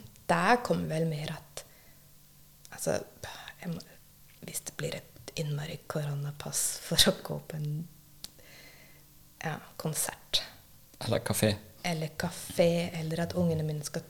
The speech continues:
Speaker 1: testes på skolen, altså jeg tar de rett ut.
Speaker 2: Ja.
Speaker 1: Det er ikke snakk om at min femåring skal,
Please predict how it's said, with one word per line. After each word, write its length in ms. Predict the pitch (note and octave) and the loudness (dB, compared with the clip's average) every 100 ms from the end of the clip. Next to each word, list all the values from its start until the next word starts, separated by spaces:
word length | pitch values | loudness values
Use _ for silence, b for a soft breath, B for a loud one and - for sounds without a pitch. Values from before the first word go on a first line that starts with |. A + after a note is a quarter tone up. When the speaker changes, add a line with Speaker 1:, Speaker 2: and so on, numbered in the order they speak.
| - | -6
Speaker 1:
testes 440 | - - - D#3 | 0 0 0 -4
på 140 | - D#3+ | -2 0
skolen, 400 | - F3 F3 A3+ | 0 0 0 0
altså 160 | - | -2
jeg 140 | - - | -6 -6
tar 160 | D#3 | -6
de 140 | D3+ D#3+ - - - - D#3+ D3 | -4 -6 -6 -14 -18 -10 -6 -4
rett 380 | - - - D#3+ | -4 -6 -2 -4
ut. 300 | - - - B B B B | -2 -2 -2 B B B B
Speaker 2:
Ja. 160 | - | 6
Speaker 1:
Det 0 | |
er 160 | F#3 F3+ | 8 8
ikke 180 | F#3 E3+ | 6 8
snakk 480 | - F#3 F3+ - | 10 8 2 2
om 80 | F3+ | 2
at 120 | E3 - | 2 0
min 140 | D#3 | -2
femåring 560 | - - D3+ D3+ G#2+ D2+ | -2 -4 -4 -4 -2 2
skal, 300 | - - - | 2 2 0